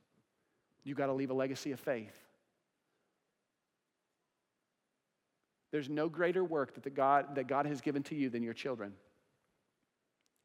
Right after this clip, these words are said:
I-, if, if you don't get an opportunity to go, one of the,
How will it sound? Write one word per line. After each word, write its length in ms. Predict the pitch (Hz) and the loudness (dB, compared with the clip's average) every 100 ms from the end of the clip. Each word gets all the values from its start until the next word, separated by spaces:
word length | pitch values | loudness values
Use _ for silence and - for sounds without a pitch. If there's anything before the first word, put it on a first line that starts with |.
| - | -4
I-, 160 | 147 156 | -4 -2
if, 320 | 170 147 - - - _ - | -4 -4 -8 -20 -20 _ -2
if 180 | 190 - | -2 0
you 180 | 208 | -4
don't 240 | 269 240 185 | 0 -2 0
get 120 | 165 | 2
an 80 | 156 | 4
opportunity 800 | 143 147 - 147 143 147 143 156 _ _ - | 2 0 -2 -2 0 0 -2 -6 _ _ -10
to 80 | 151 | -6
go, 480 | 135 135 135 131 135 - | 0 2 2 0 -4 -10
one 140 | - 175 | -4 -2
of 80 | 151 | 2
the, 240 | 127 113 | 0 0